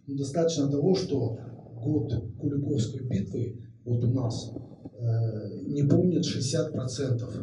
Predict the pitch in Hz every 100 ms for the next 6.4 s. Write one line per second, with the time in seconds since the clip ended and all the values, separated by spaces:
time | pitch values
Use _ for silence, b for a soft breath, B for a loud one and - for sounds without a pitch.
0 | - - - 123 123 143 139 139 117 139
1 | 139 127 123 120 123 151 160 143 - 120
2 | 120 117 - - - - - B B B
3 | - - 127 147 170 139 - - 151 -
4 | 135 131 147 143 139 131 123 165 196 B
5 | B B 123 117 131 147 143 - - -
6 | 151 147 123 -